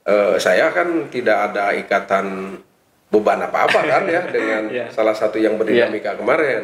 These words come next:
Speaker 1: Karena jadi saya tidak ada beban, jadi ayo mangga bareng-bareng bergabung gitu loh.
Speaker 2: Iya.
Speaker 1: Tidak boleh lagi ada perpecahan
Speaker 2: Iya.
Speaker 1: kan begitu ya. Karena pemuda Pancasila ini ya, eh, apa, harus menjadi pionir
Speaker 2: Iya.
Speaker 1: gitu kan, organisasi kemasyarakatan, karena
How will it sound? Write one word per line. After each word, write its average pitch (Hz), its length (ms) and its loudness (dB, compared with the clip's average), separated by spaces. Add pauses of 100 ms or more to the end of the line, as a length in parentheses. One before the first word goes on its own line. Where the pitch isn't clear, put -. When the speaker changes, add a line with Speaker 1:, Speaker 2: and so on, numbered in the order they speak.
(100)
Speaker 1:
Karena 117 280 -4 (480)
jadi 190 160 -2
saya 151 160 2
tidak - 200 0
ada 113 80 -2
beban, 147 360 2
jadi 147 280 -8 (360)
ayo 160 200 4
mangga 123 360 2
bareng-bareng 104 520 0 (320)
bergabung 113 560 0
gitu 110 200 -4
loh. 101 120 -4
Speaker 2:
Iya. 107 80 -10
Speaker 1:
Tidak 101 200 0
boleh 104 240 2
lagi 101 280 0
ada 104 240 0
perpecahan 92 800 -2
Speaker 2:
Iya. 98 80 -10
Speaker 1:
kan 127 160 0
begitu 98 280 -6 (120)
ya. 90 40 -8 (360)
Karena 135 400 2 (240)
pemuda 95 320 -4
Pancasila 92 520 -2
ini 117 280 4
ya, 80 320 0 (840)
eh, 92 520 2
apa, 139 480 0 (880)
harus 110 260 2
menjadi 104 300 0
pionir 110 580 2
Speaker 2:
Iya. 107 220 -2
Speaker 1:
gitu 92 100 -4
kan, 113 160 0
organisasi 95 640 0
kemasyarakatan, 95 800 0
karena 113 320 0